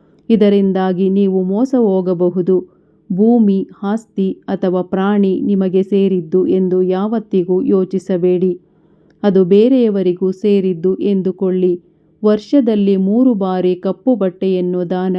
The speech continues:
ಮಾಡಿ. ಸೂರ್ಯದೇವನನ್ನು ಪೂಜಿಸಿ. ಮಿಥುನ,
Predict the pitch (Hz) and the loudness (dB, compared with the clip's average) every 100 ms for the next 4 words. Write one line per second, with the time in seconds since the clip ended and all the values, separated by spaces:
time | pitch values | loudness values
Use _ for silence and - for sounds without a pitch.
0 | 180 180 180 180 175 _ _ _ _ 233 | -2 -4 -2 -2 -4 _ _ _ _ 2
1 | 254 277 233 220 190 180 180 180 180 180 | 4 4 4 2 0 -2 -2 -2 -4 -2
2 | 180 180 180 180 190 - _ _ _ _ | -2 -2 -4 -4 -4 -4 _ _ _ _
3 | 196 208 208 196 | 0 0 2 0